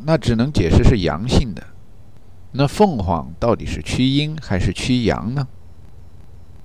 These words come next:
任何东西它只要到了一定规模、够玄乎，都包括着阴和阳。亚利桑那在美国靠近墨西哥，地理位置上趋阳，天气炎热干燥，所以以前这个州人口并不多。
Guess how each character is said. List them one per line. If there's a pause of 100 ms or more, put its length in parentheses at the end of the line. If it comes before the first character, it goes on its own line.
(120)
任
何
东
西
它
只
要
到
了
一
定
规
模、
够
玄
乎， (260)
都
包
括
着
阴
和
阳。 (720)
亚
利
桑
那
在
美
国
靠
近
墨
西
哥， (160)
地
理
位
置
上
趋
阳， (640)
天
气
炎
热
干
燥， (480)
所
以
以
前
这
个
州
人
口
并
不
多。